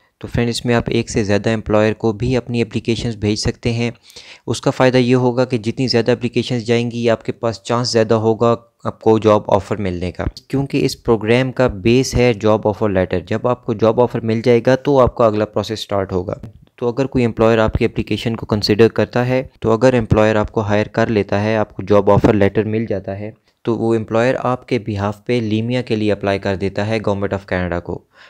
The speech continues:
लेकिन ये एक नॉर्मल प्रोसेस है, इसलिए एम्प्लॉयर्स को इनमें कोई प्रॉब्लम नहीं होती है।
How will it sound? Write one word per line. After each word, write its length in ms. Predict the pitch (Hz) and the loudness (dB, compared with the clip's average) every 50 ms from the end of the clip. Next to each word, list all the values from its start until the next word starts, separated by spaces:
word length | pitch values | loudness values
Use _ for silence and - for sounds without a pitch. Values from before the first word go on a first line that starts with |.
| _ _ - | _ _ -4
लेकिन 240 | 113 113 127 131 | -4 -2 -2 -2
ये 140 | 131 127 131 | 0 0 0
एक 80 | 123 113 | 0 0
नॉर्मल 300 | 107 104 101 107 117 120 | -2 -4 -2 -2 -2 -4
प्रोसेस 420 | 117 - 117 113 - - 123 - - | -2 -2 -2 -2 0 -2 -4 -4 -2
है, 140 | 127 123 117 | -2 -2 -2
इसलिए 300 | 110 - - 117 113 113 | -4 -6 -8 -6 -6 -6
एम्प्लॉयर्स 500 | 110 101 - 101 107 104 104 113 113 113 - | -6 -6 -4 -2 0 0 2 0 0 -2 -4
को 180 | - 117 113 113 | -4 -2 -2 -2
इनमें 220 | 107 110 110 110 | -2 -4 -6 -6
कोई 120 | - 117 104 | -8 -8 -12
प्रॉब्लम 360 | - - 104 101 92 107 110 107 | -6 -2 -2 -2 -2 -2 -6 -6
नहीं 280 | 104 98 95 107 117 | -6 -6 -6 -6 -6
होती 300 | 113 110 98 - - 104 104 | -6 -8 -8 -8 -8 -6 -6
है। 180 | 107 110 - | -6 -6 -8